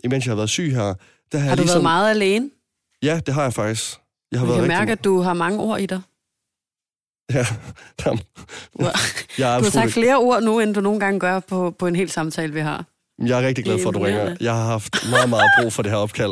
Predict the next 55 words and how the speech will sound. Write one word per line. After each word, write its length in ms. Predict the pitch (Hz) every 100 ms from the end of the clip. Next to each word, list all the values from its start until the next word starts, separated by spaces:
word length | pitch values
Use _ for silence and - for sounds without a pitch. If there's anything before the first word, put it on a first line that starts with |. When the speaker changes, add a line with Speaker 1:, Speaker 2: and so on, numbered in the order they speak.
| -
Speaker 1:
Jeg 80 | -
har 80 | 117
haft 140 | -
meget 260 | 117 127 117
brug 140 | 104
for 80 | 101
det 100 | 104
her 40 |
opkald. 300 | 98 - 104 95 - - _ _ _ _ 110
Øhm. 480 | 107 98 92 92 98 - _ - - - -
Speaker 2:
Hvad 140 | 226 254
skulle 180 | 285
du 60 | 254
til 120 | 285
at 100 | 247
sige? 180 | - 247
Der, 220 | 226 - 202 -
der 140 | - 220
har 80 | 208
været 180 | 214 226
en 60 |
positiv 560 | 214 269 277 294 247 190
ting 280 | - 202 135
også 220 | 160 -
ved 80 | 156
at 60 | 143
være 120 | 131
syg. 220 | 139 135 _ _ _ _ - 127 160
Speaker 1:
Det 200 | 175 160
har 120 | 151
Speaker 2:
Eller 140 | 127
hvad? 80 | 127
Speaker 1:
været... 260 | 117 139 - - 135
Ja, 180 | 202 185
det 80 | 160
har 140 | 185
der. 60 | 139
Og 400 | 98 113 127 127
det 100 | 156
har 80 | 151
været, 280 | 131 131 123
at 120 | 123
jeg 120 | 120
faktisk 240 | 147 143
har 40 | 131
givet 140 | 127
mig 60 | 123
selv 140 | 165 139
lov 160 | 135
til 340 | 139 131 123 - 104
at, 160 | 107
øh, 340 | 107 101 107 101 110
at 80 | 123
slappe 340 | - 127 - 135
af, 220 | 170